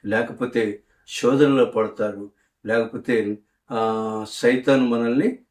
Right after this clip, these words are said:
జల్లిస్తుంది, జాగ్రత్త అని చెప్పి ప్రార్థన యొక్క ఆవశ్యకతను వారికి తెలియచేసి,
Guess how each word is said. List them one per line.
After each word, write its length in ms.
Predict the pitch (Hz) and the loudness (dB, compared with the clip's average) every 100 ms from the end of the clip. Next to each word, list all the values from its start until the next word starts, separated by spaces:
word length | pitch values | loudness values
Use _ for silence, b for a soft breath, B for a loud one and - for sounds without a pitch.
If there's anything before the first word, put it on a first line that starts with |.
| _ - | _ -20
జల్లిస్తుంది, 920 | - 110 113 123 - - 113 113 107 | -2 2 2 0 -4 -8 -4 -4 -4
జాగ్రత్త 480 | 101 107 107 110 - | -4 -4 -4 -8 -6
అని 140 | 107 98 101 | -6 -6 -12
చెప్పి 380 | - 101 90 - _ _ | -12 -10 -12 -14 _ _
ప్రార్థన 440 | 123 135 139 147 143 | 0 0 2 4 4
యొక్క 260 | 127 - | 4 0
ఆవశ్యకతను 880 | 107 160 196 196 196 - - 120 107 - _ _ _ - | 0 2 2 2 -2 -4 -2 -2 -2 -8 _ _ _ -2
వారికి 300 | 117 107 - | 0 0 -4
తెలియచేసి, 840 | - 135 156 - 113 - 98 90 | -2 2 2 2 -6 -6 -12 -16